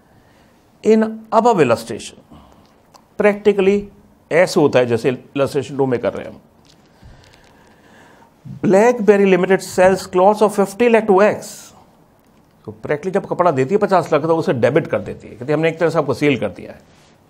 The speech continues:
And ask Mister S X to stitch the shirts as per the specifications. Mister X raises a bill on BlackBerry as under cloth, पचास लाख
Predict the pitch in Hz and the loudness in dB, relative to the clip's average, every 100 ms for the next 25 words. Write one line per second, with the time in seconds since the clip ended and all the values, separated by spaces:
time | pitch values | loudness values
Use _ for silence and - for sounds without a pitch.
0 | _ _ _ _ _ _ _ _ _ _ | _ _ _ _ _ _ _ _ _ _
1 | _ _ _ 156 160 165 - 156 196 240 | _ _ _ 0 0 -2 -2 2 2 2
2 | 240 185 165 156 156 160 160 - _ _ | 0 -6 -2 -2 2 0 -2 -12 _ _
3 | _ 175 185 180 - 151 139 - 233 - | _ 0 0 -4 -6 -4 -4 0 0 2
4 | 143 - 143 123 117 - - 156 151 139 | -2 2 2 2 0 -8 -2 0 0 -2
5 | 123 - 123 104 104 104 98 - - _ | -4 -4 -6 -8 -10 -10 -12 -14 -20 _
6 | _ _ _ _ _ _ _ _ _ _ | _ _ _ _ _ _ _ _ _ _
7 | _ _ _ _ _ _ - 160 165 165 | _ _ _ _ _ _ -12 -6 -6 0
8 | 196 196 - 233 226 127 110 160 214 208 | 0 0 -2 -2 -2 -6 -2 -2 -2 0
9 | 208 123 131 139 143 127 120 104 156 165 | 0 2 0 0 0 0 0 0 -2 0
10 | 127 120 117 110 113 98 - - 127 156 | 0 2 0 0 -2 -4 -10 -4 2 2
11 | 190 - - _ _ _ - 104 120 123 | 0 -10 -20 _ _ _ -16 -4 -4 -2
12 | 190 190 - | -2 -4 -6